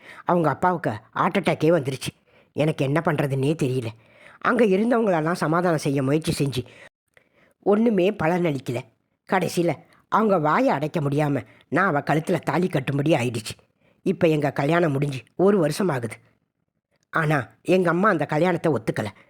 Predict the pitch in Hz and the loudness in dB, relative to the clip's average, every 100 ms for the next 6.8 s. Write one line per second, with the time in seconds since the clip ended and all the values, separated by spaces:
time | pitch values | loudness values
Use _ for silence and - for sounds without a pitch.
0 | - - - 196 220 185 180 226 277 190 | -20 -20 -2 0 0 0 0 0 0 0
1 | 170 170 156 180 165 143 139 131 135 - | -2 0 0 0 0 0 -2 -2 -4 -4
2 | - - 220 277 285 180 170 196 214 147 | -18 -2 0 2 0 0 2 2 2 2
3 | 165 151 127 120 - - _ - 175 175 | 0 -2 -4 -6 -10 -18 _ -4 0 2
4 | 151 147 175 214 - 165 165 156 143 139 | 2 0 0 0 -2 0 0 0 -2 -4
5 | 135 - 156 208 240 190 147 151 143 - | -6 -4 0 2 2 0 -2 -4 -6 -6
6 | - 170 170 139 143 175 120 | -2 2 2 0 -2 -2 -4